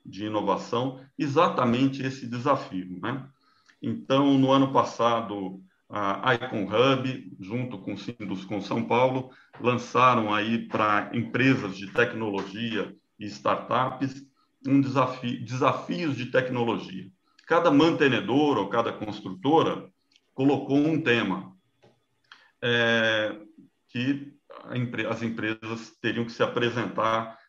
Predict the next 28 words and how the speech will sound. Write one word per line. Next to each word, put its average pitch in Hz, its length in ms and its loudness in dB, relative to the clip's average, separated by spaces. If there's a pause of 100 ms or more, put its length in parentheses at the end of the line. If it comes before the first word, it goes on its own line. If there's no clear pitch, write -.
pra 107 140 0
resolver 117 540 2
aquele 117 320 -2
problema. 95 480 -6 (560)
Ah, 143 440 4
o 208 120 0
nosso 147 320 4
cliente, 160 640 0 (340)
foi 113 200 4
a 110 80 0
coincidência 104 640 -4
a 107 40 -2
qual 113 160 -2
me 113 80 -4
referi, 147 260 -4
ele 190 180 -2
colocou 170 400 0
exatamente 143 680 2
esse 143 260 -8
tema, 104 260 -2
a 107 60 0
gestão 135 520 0
de - 140 -6
terceiros, 131 600 -4 (280)
automatização, 123 1120 0
eliminação 117 640 0
de - 120 -8
papéis 131 600 2